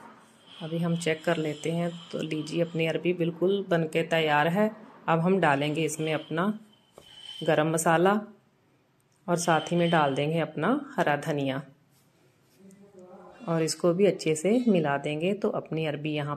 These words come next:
पे बनके तैयार हो गई है। तो फ्रेंड्स, आपको ये मेरी वीडियो कैसी लगी? प्लीज, वीडियो अच्छी लगी हो तो वीडियो को लाइक, कमेंट, शेयर करना मत भूलिएगा।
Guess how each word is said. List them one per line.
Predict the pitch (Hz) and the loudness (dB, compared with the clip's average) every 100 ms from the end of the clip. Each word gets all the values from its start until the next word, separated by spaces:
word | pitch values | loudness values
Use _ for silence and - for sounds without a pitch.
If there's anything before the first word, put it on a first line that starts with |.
| 147 | -2
पे | 180 | -2
बनके | 170 147 139 160 | -2 -4 -4 -6
तैयार | 160 165 143 139 147 | -4 -4 -2 -4 0
हो | 175 | 0
गई | 165 165 | 2 0
है। | 170 165 | 0 0
तो | 175 | -2
फ्रेंड्स, | 180 160 160 180 | -4 -4 -4 -4
आपको | 160 147 - 180 | -4 -6 0 2
ये | 180 | 2
मेरी | 170 160 160 | 0 0 -4
वीडियो | 160 156 160 160 - | -6 -4 -2 -4 -4
कैसी | 180 160 - 185 | -4 -2 2 4
लगी? | 170 170 175 175 - - | 2 2 -2 -4 -8 -8
प्लीज, | 170 170 180 175 | -4 2 2 0
वीडियो | 165 170 175 | 0 2 2
अच्छी | 175 - | 0 -2
लगी | 170 156 160 | -2 -2 -2
हो | 165 | -2
तो | 165 175 | -2 -4
वीडियो | 165 160 | -4 -4
को | 165 175 | -2 -2
लाइक, | 165 147 151 165 | -2 -4 -4 -4
कमेंट, | 185 175 151 | -4 -4 -4
शेयर | 147 156 147 | -8 -6 -6
करना | 156 151 156 156 | -4 -6 -6 -8
मत | 151 151 170 | -8 -8 -2
भूलिएगा। | 180 165 170 170 180 | 0 2 2 0 0